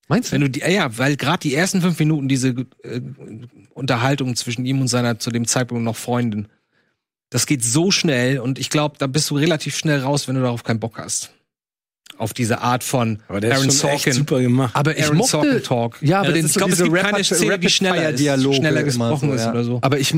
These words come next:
Speaker 1: ich hatte kein Problem. Ich hatte weder ein Problem mit Zuckerberg noch mit der schnellen Art und Weise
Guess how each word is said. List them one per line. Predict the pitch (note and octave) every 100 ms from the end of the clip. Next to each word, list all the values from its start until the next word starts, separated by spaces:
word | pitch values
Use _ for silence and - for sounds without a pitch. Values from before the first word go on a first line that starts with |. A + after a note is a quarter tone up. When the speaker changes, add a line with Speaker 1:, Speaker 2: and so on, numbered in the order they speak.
| D#3
Speaker 1:
ich | C#3+
hatte | F#3 G3
kein | F#3
Problem. | E3 D#3+ F3+
Ich | F3
hatte | D#3
weder | G3+
ein | G#3+
Problem | F3 E3+
mit | E3+
Zuckerberg | A#2+ D3+ G#3 F3 G3 G3
noch | C#3 D#3
mit | E3 D#3
der | D#3+
schnellen | - D3+ D#3+
Art | D3+ D3+
und | D3
Weise | D3+ D3 C#3+